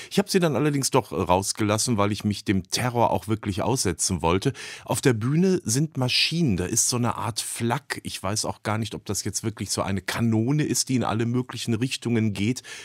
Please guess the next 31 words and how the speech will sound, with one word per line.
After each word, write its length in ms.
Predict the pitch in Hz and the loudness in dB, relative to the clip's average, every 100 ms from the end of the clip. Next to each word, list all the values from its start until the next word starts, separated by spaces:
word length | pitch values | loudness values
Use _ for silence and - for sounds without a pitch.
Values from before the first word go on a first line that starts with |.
| - | -2
oder 240 | 117 113 73 | 0 2 0
eine 200 | 95 98 | -2 -4
Kamera. 560 | - 139 135 87 107 - - - _ | -2 0 4 4 4 2 -16 -20 _
Äh, 80 | 104 | 0
es 300 | 107 - - | 2 2 0
sind 220 | 113 117 | 0 0
auch, 200 | - 101 | 0 0
es 120 | 90 | 0
ist 100 | 101 | -2
alles 380 | 87 127 117 - | -2 0 2 2
ziemlich 380 | - 123 107 - | 2 2 0 0
dunkel, 460 | - 147 147 139 110 | 2 2 0 0 0
es 160 | - | 0
sind 160 | 120 117 | -2 -2
so 100 | 110 | -2
flackernde 720 | - 120 113 - 131 113 104 | -2 -2 -2 -2 -2 2 2
Neonlichter, 960 | 95 107 131 131 127 120 123 - 127 | 2 0 0 0 0 0 -2 -2 -2
es 160 | 104 - | 0 0
wirkt 200 | 123 - | -2 -2
so 120 | 120 | -2
ein 80 | 110 | 0
bisschen 360 | 117 - 117 101 | 0 0 0 0
wie 80 | |
so 120 | 101 107 | 0 2
ein 140 | 104 - - - | 0 -4 -18 -6
Notstromgenerator, 1500 | - 113 131 175 - - 107 123 127 110 110 110 98 123 - 113 | 4 4 4 2 -2 -2 0 2 4 2 2 2 2 2 0 2
der 140 | 107 | 4
nicht 200 | 113 - | 2 0
vernünftig 600 | - 110 117 120 - 101 | 0 2 2 0 -4 0
läuft. 380 | 104 117 107 - | 4 4 4 2
Also 340 | 87 101 95 | 0 2 2